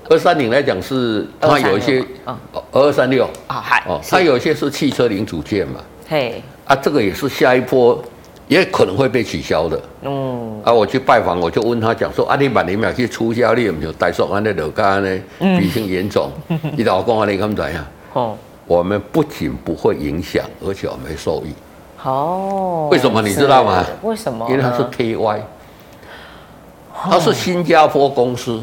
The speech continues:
Speaker 2: 是。
Speaker 1: 所以你如果取消这个关税来讲，它不会被取消。
Speaker 2: 哦。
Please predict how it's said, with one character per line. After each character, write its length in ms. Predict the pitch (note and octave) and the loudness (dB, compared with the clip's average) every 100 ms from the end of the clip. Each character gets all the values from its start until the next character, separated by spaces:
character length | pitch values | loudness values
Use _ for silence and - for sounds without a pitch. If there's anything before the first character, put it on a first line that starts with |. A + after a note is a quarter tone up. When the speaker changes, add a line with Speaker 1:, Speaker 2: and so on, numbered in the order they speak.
| A#2+ | -6
Speaker 2:
是。 500 | - E3+ D3+ B2 - C3+ | -4 0 0 0 -6 0
Speaker 1:
所 120 | G3 | 2
以 40 | |
你 100 | D#3+ | 4
如 180 | B2+ D#3 | 2 2
果 100 | E3+ | 2
取 220 | - A2 | 0 -4
消 440 | G2+ D3 D3+ D3 B2+ | 2 6 6 6 2
这 180 | C3 C3+ | 0 4
个 260 | C3 A#2 A#2 - | 6 6 4 2
关 220 | D3 C3+ | 4 6
税 160 | C#3 B2+ | 6 4
来 140 | A#2+ | 4
讲， 180 | - - | 2 0
它 100 | A2 | -2
不 160 | G#2+ | 0
会 120 | G#2+ G#2 | -2 0
被 160 | G#2+ | -2
取 180 | - - | -4 -8
消。 240 | - F#2+ G2 G2 - - - | -2 0 0 -4 -14 -20 -18
Speaker 2:
哦。 60 | - | -16